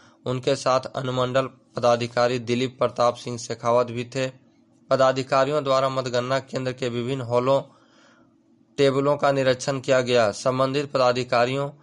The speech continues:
से जरूरी जानकारी प्राप्त की। डीसी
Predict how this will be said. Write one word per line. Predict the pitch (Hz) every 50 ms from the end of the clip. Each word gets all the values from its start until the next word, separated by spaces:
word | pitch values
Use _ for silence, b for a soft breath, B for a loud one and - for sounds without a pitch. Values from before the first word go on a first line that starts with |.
| b b b b b b
से | - - - 135 135 139 139 - - _ - 127
जरूरी | 127 117 113 127 127 123 127 127 147 139
जानकारी | 127 131 123 123 120 123 131 127 139
प्राप्त | 135 - 127 127 127 123 - -
की। | - 127 113 104 101 b b b b b b _ -
डीसी | 120 113 131 131 120 - 151 151 156 156 -